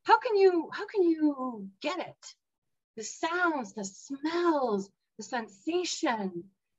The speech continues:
how you feel so small, or how you feel so enclosed by these buildings." And that you could, might say, you know, the same was true when I went to, oh, you know, including the Amazon, of course, you know,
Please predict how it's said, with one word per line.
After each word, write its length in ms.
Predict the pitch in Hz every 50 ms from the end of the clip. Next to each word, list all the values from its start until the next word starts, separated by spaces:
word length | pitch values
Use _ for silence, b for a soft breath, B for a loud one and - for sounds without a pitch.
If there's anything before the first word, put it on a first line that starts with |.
| _ _ -
how 160 | - 311 349
you 180 | 302 277 240 196 - - -
feel 300 | - 294 311 330 320 285 - - -
so 200 | - 311 294 262 -
small, 1040 | - - - 254 240 226 233 240 285 330 359 381 339 277 214 175 170 165 160 185 190 - _ - _ _ _ _ _ _ _ _ _ _ _ _ _ _ _ _ _ _ _ - - - _ - - - - - - - -
or 180 | 247 240 233 233
how 260 | 233 262 285 302 311
you 220 | 302 277 285 277 247
feel 300 | 220 - - 311 302 302
so 600 | - - - - 302 285 269 262 247 226 208 196 B B B B -
enclosed 920 | 247 240 233 208 - - 247 233 240 247 269 339 349 330 240 208 196 190
by 160 | 196 196 196 196
these 240 | 208 208 190 196
buildings." 680 | 190 214 269 294 311 240 226 196 165 165 165 - - - B B B B B
And 140 | 262 269 285
that 120 | 277 226
you 100 | 277 311
could, 140 | - 330 294
might 260 | 294 302 294 294 -
say, 300 | - - 330 311 302 294 262
you 120 | 247 285
know, 340 | 277 277 262 262 254 - - _ _ _ _ _ _ _ _ _ _ _ _ - _ _ _ _ _ -
the 100 | 208 277
same 340 | 285 - - 302 285 277 277
was 200 | 277 294 294 - -
true 280 | - 320 320 302 277
when 120 | 254 262 262
I 60 | 262
went 140 | 262 - -
to, 100 | 254 - -
oh, 100 | 196 -
you 80 | 339
know, 200 | 349 208 160 156 185
including 560 | 190 190 190 - - - 277 285 262 247 202
the 120 | 185 156 180
Amazon, 580 | 269 320 285 202 170 170 156 - - - 131 135
of 140 | _ _
course, 340 | - - - - 127 - - -
you 120 | - -
know, 720 | - - - - _ - - - - _ _ - - -